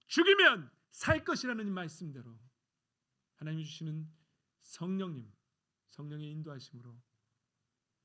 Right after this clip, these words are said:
더러운 것들을 모두 끊어내는 저와 여러분이 되시기를. 그래서 빛의 열매들로 가득 차는 생명이 넘치는 교회, 생명이 넘치는 가정,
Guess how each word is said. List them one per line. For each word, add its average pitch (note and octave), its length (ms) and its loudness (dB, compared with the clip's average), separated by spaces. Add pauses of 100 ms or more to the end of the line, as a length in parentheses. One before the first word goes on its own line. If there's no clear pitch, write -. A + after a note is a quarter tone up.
(1040)
더러운 C3 460 -10
것들을 B2 360 -14
모두 B2 340 -16
끊어내는 B2+ 500 -14 (480)
저와 B2 220 -10
여러분이 B2 320 -8
되시기를. - 420 -18 (960)
그래서 B2+ 260 -14
빛의 E3 420 -4
열매들로 D3+ 380 -6
가득 C3+ 300 -14
차는 A#2+ 360 -16
생명이 D#3 440 -6
넘치는 D#3+ 520 -6 (280)
교회, A2+ 340 -10 (440)
생명이 C#3 420 -8
넘치는 C#3 420 -10
가정, A#2+ 340 -16